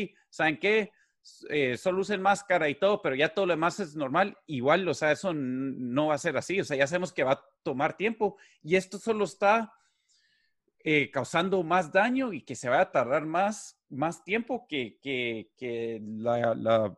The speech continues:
la economía de Guatemala, que ya daba pena, o sea, que mejore, entonces,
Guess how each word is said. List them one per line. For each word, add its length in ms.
la 200
economía 420
de 60
Guatemala, 600
que 120
ya 160
daba 280
pena, 280
o 40
sea, 200
que 180
mejore, 420
entonces, 720